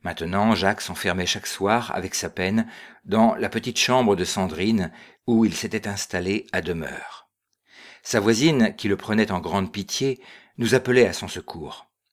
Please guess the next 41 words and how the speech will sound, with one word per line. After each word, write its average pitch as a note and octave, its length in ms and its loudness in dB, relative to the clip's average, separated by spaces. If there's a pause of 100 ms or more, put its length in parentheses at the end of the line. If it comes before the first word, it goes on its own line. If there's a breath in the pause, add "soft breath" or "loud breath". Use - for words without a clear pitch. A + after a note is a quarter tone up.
(640 loud breath)
Si - 180 -10
personne A2 380 2
ne G2+ 40 4
lui F#2 140 -2
tend G2+ 140 -4
la G#2+ 120 6
main, B2+ 240 2 (260 loud breath)
il A2 180 -2
mourra G2+ 380 4
aussi. » - 460 -8 (680)
Et G2+ 380 -2 (100)
elle F#2 120 -2
avait F#2+ 200 -2
ajouté F#2 380 -2
avec D#2+ 220 0
un F2+ 100 -4
air F#2 180 2
de D#2+ 100 -6
crainte, « - 580 -4 (720)
Il E2+ 80 -8
y E2+ 60 0
a E2+ 60 2
des F2+ 160 -4
nuits G#2 340 0 (220 loud breath)
où G#2 100 -2
il F2 220 -2
pleure F#2 400 2
comme D2+ 160 -6
un D2+ 100 -6
fou. » - 260 -12 (1800 soft breath)
La G#2+ 80 0
première C3+ 320 2
visite B2 360 0
de A2 120 2
Jacques C#3 480 0
n'avait G#2+ 240 0
guère A2+ 200 2
duré G2 280 0
qu'un G2+ 140 -4
quart F#2 220 0
d'heure, E2+ 440 -4